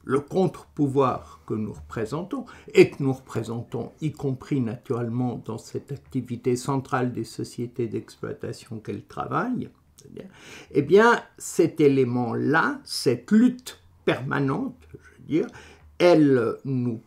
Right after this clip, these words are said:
permet d'avancer vers, euh, des éléments qui,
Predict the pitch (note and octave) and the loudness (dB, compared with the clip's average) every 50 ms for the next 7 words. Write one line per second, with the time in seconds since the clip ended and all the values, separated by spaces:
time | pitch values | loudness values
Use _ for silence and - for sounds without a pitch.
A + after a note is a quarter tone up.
0 | _ _ - A#3 G#3+ - D3 E3+ F3 E3+ F3 F#3+ F#3+ - - - - - A#2+ A#2 | _ _ 4 4 4 4 2 0 0 0 0 -2 -2 -4 -8 -14 -18 -16 -14 -10
1 | A#2 A2+ - F#3+ G3 F#3+ G3 G3 F#3 E3 C3+ - - - - - C3+ C#3+ - A3+ | -2 4 6 6 6 6 4 0 -2 -2 -4 -6 -8 -4 -2 0 0 0 -2 -4
2 | - - _ _ _ _ _ _ - - B2+ A#2+ C3 F3 F3 E3 D#3+ D3 B2+ - | -8 -12 _ _ _ _ _ _ -14 -10 -6 0 2 4 4 4 4 2 0 -2
3 | - - G2+ G2+ G#2 - - G#2+ G#2+ A#2 C#3+ C3+ G#2+ A#2+ C#3+ D3 B2+ C3+ C#3 C3+ | -4 -4 -2 -2 -2 -4 -8 -8 0 2 2 2 4 4 4 4 6 4 4 4
4 | C3+ C#3 D#3 F#3 A3 B3+ A#3 G#3 - _ _ _ _ - D#3 F3 F#3+ G#3 A3 A3+ | 2 2 0 0 0 0 -2 -4 -6 _ _ _ _ -6 -4 0 0 2 2 0
5 | A3 - - | -2 -4 -8